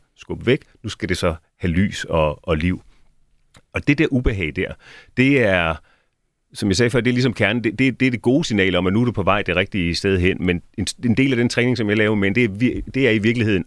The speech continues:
at gå ind og, og prøve at finde behaget, eller prøve at acceptere, at det er ubehageligt. Og livet er jo også ubehageligt. Altså, øh, og, og, øh,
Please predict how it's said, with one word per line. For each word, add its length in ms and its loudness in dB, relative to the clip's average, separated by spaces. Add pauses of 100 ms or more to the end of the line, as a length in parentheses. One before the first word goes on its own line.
at 100 0
gå 220 -2
ind 200 2 (500)
og, 120 0 (240)
og 100 -14 (180)
prøve 160 2
at 60 0
finde 240 0
behaget, 460 0
eller 120 -2
prøve 200 -2
at 20 0
acceptere, 520 -4 (100)
at 140 -6
det 60 -4
er 40 -2
ubehageligt. 440 -4
Og 100 -2
livet 380 0
er 140 -2
jo 140 2 (680)
også 300 0 (180)
ubehageligt. 600 -4 (440)
Altså, 260 2 (380)
øh, 500 4
og, 340 -2
og, 180 2
øh, 720 -4